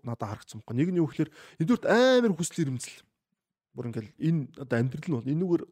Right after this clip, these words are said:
амжилт га-, аав ээж нь асар тэнгүүд л тэрийг дэмждэг. Одоо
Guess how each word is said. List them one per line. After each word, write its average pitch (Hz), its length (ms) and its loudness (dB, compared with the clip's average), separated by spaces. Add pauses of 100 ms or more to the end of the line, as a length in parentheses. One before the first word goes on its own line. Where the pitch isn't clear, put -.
(220)
амжилт - 240 -4
га-, - 160 -14 (240)
аав 214 240 6
ээж 214 160 0
нь 165 80 0
асар 156 240 -4
тэнгүүд 170 320 -2
л - 40 -12
тэрийг 147 200 2
дэмждэг. 131 480 -2 (640)
Одоо 139 400 2